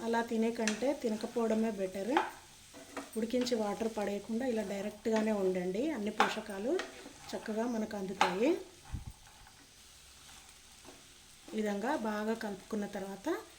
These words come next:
ఇప్పుడు మూత పెట్టేసుకొని ఒక మూడు నాలుగు నిమిషాలు ఆయిల్లోనే మగ్గనివ్వాలి. మూడు నాలుగు నిమిషాల తర్వాత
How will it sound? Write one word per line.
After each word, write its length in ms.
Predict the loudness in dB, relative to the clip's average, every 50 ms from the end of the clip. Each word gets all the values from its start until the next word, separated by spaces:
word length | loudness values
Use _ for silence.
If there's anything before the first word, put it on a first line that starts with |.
| -20 -20 -20 -12
ఇప్పుడు 320 | -6 -2 0 0 0 0 -4 -8 -16 -20 -20 -20 -20 -20 -14 -6 -2
మూత 340 | 2 2 4 4 4 4 4
పెట్టేసుకొని 680 | 2 2 2 2 2 2 2 4 6 6 6 6 6 2 0 -2 -2
ఒక 140 | 0 2 4
మూడు 260 | 4 4 6 6 6
నాలుగు 220 | 6 6 6 4 4
నిమిషాలు 540 | 2 0 0 0 0 2 2 2 2 2 2 2
ఆయిల్లోనే 760 | 2 2 4 4 4 4 2 2 2 2 2 2 2 0 -4 -10 -18 -20 -20 -16 -8 -2
మగ్గనివ్వాలి. 800 | 0 0 4 4 4 4 4 4 4 4 4 6 6 6 4 2 0 -6 -14 -20 -20 -20 -20 -20 -20 -20 -20 -20 _ _ _ _ _ _ _ _ _ _ -20 -20 -20 -20 -20 -20 -20 -20 -20 -20 -20 _ _ _ _ _ _ _ _ _ _ _ _ _ _ _ _ _ -6 0
మూడు 220 | 4 6 8 8
నాలుగు 260 | 8 6 6 4 4 4
నిమిషాల 420 | 4 4 2 0 0 0 0 0
తర్వాత 520 | 0 -2 -2 -4 -2 2 2 4 4 2